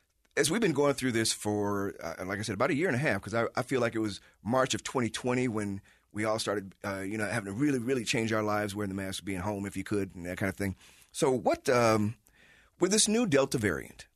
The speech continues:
it has created a situation where people who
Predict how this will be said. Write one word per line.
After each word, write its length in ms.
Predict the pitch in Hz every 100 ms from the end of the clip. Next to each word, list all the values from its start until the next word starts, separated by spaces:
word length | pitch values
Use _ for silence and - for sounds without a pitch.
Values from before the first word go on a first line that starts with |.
| _ _ _ _ _ _ -
it 140 | 131
has 300 | 123 123 101 -
created 420 | - 147 156 156
a 40 | 123
situation 680 | 127 - 117 113 107 107
where 260 | 104 104 101
people 380 | - 180 - 143
who 260 | 139 113